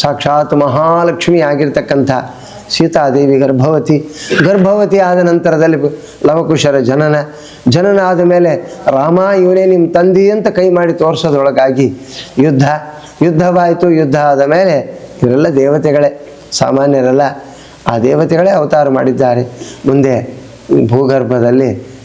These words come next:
ಪ್ರವೇಶ ಮಾಡ್ತಾಳೆ ಗರು-, ಯಾವುದು ಭೂಕಂಪವಾಗ್ತದೆ. ಆ ಭೂಕಂಪಾದಿಗಳ ಪ್ರವೇಶ ಮಾಡುವ ಕಾಲದಲ್ಲಿ ಆಗ ಸೀತಾ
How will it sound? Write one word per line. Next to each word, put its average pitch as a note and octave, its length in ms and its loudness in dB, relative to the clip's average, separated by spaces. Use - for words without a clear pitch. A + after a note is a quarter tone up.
ಪ್ರವೇಶ C#3+ 420 0
ಮಾಡ್ತಾಳೆ B2+ 480 0
ಗರು-, A#2+ 260 0
ಯಾವುದು C3+ 560 0
ಭೂಕಂಪವಾಗ್ತದೆ. B2+ 1300 0
ಆ C3 80 0
ಭೂಕಂಪಾದಿಗಳ C3 760 0
ಪ್ರವೇಶ C3 440 0
ಮಾಡುವ B2 380 0
ಕಾಲದಲ್ಲಿ B2 920 -2
ಆಗ A#2+ 200 -2
ಸೀತಾ C#3+ 440 0